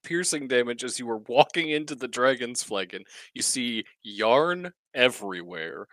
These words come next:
You see a passed out Anita on a table. You see a bunch of notes, all surrounding a word written in big lettering that says cheese,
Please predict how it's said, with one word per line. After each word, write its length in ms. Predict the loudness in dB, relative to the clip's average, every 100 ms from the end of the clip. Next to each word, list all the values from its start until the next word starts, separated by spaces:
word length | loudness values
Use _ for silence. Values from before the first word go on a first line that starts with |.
| -20 _
You 80 | -6
see 420 | -4 -4 -6 -4
a 60 | -4
passed 380 | 0 0 0 0
out 160 | -2
Anita 320 | -2 -4 -4 -4
on 160 | -6
a 40 | -4
table. 520 | -2 0 -2 -8 -10
You 140 | -12
see 240 | -10 -6 -6
a 40 |
bunch 280 | -4 -4 -4
of 60 | -2
notes, 580 | 0 0 -2 -6 -6 -4
all 200 | 0 2
surrounding 440 | 0 -4 -4 -2 -4
a 80 | -4
word 360 | -6 -6 -8 -8
written 300 | -8 -6 -8
in 260 | -10 -12 -14 _ -6
big 360 | -2 0 0
lettering 360 | 2 0 0 -6
that 120 | -8
says 240 | -10 -10 -8
cheese, 560 | -6 -6 -6 -6 -8